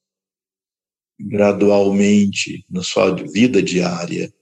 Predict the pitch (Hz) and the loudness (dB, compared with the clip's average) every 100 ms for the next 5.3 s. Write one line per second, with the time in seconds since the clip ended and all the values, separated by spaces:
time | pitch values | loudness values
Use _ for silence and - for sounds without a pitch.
0 | _ _ _ _ _ _ _ _ _ _ | _ _ _ _ _ _ _ _ _ _
1 | _ _ _ _ _ _ - 113 110 127 | _ _ _ _ _ _ 0 2 2 2
2 | 123 98 117 117 117 117 113 104 107 104 | 0 2 2 2 0 2 4 4 2 2
3 | - 98 98 98 95 95 98 98 85 95 | 0 -2 -2 -2 -2 0 0 -2 0 0
4 | 95 - - - 113 127 113 92 90 85 | 0 -2 -4 -2 0 2 2 0 0 -4
5 | - 87 - | -6 -8 -10